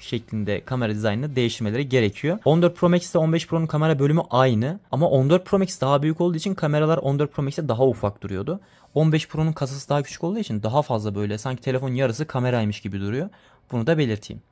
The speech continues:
Ekran parlaklığı olsun, ekran kalitesi olsun bunlarda kesinlikle bir fark yok. Yani on dört Pro da kullansanız, on dört Pro Max de kullansanız on beş serisine geçince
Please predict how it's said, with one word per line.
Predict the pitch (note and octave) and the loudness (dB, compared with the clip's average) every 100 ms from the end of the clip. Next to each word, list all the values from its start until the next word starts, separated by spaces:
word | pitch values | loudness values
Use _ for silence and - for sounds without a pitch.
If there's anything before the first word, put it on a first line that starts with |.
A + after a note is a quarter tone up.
| - | -6
Ekran | C#3+ E3+ D#3+ | -2 0 2
parlaklığı | E3 D#3 D#3 D#3+ | 4 4 2 -2
olsun, | D#3 | -2
ekran | D3+ C#3+ D#3 | -6 -4 -4
kalitesi | D3+ D#3 D3 - | -2 -2 -2 -4
olsun | D3+ D#3 C#3+ | -4 -4 -2
bunlarda | D#3 D3 C3+ D3 | 0 0 0 -6
kesinlikle | - C3+ - C3+ B2 G#2 | -6 -6 -2 -2 -2 -4
bir | G#2 | -6
fark | - F#2+ - | -6 -8 -6
yok. | A2 - - | -10 -10 -8
Yani | A#2+ A#2+ | -6 -4
on | B2 C#3 | -2 0
dört | C3 - | 0 -2
Pro | - C3 | 0 0
da | |
kullansanız, | A2 A2 G#2 G2+ G2+ G#2 | 0 -4 -6 -6 -6 -6
on | A#2 | -2
dört | A#2+ A#2 | -2 -2
Pro | C3+ | -2
Max | B2 A2+ | -2 -2
de | A2 | -6
kullansanız | G#2 G2 G2+ A#2+ D3 - | -4 -4 -4 -6 -8 -2
on | D3 | 2
beş | A#2+ G#2+ | 2 0
serisine | A#2 G#2 G2+ | -2 -2 -4
geçince | G2 - G2 B2+ | -4 -4 -6 -6